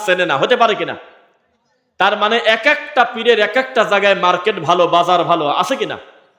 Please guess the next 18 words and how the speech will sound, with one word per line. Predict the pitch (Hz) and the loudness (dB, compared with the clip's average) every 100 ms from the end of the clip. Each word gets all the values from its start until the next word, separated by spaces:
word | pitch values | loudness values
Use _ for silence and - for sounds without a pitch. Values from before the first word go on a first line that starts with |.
| _ _ _ _ _ _ _ | _ _ _ _ _ _ _
দেখেন, | 214 226 175 220 - - _ _ _ _ _ _ _ _ _ _ - | -2 0 -4 -6 -16 -20 _ _ _ _ _ _ _ _ _ _ 2
এই | 269 339 | 2 4
রাজবাড়িতে | 269 240 185 196 180 - 254 - - - - _ _ _ _ _ _ _ | 2 0 0 0 0 2 2 0 -12 -20 -20 _ _ _ _ _ _ _
একটা | 208 208 214 | -4 -2 -2
আশ্চর্য | 196 220 - - - 370 381 - | 0 0 -2 -6 -2 -2 0 -2
একটা | 262 - 240 | -2 0 -2
পাপ | - 214 208 - - | 0 0 2 0 -4
চলে, | 165 165 247 - | -4 2 2 2
যার | 226 - - | 0 0 -2
প্রমাণ | 214 240 320 302 | 0 2 0 0
দিতে | 294 254 | -4 -2
যদি | 220 214 208 | 0 0 0
না | 185 180 | 0 0
পারি, | 214 247 | 0 0
আমাকে | 214 220 226 | 2 0 -2
বেঁধে | 165 190 170 | -2 -2 0
রাখবেন, | 196 160 147 160 | 0 -2 -4 -4
এর | 220 | -4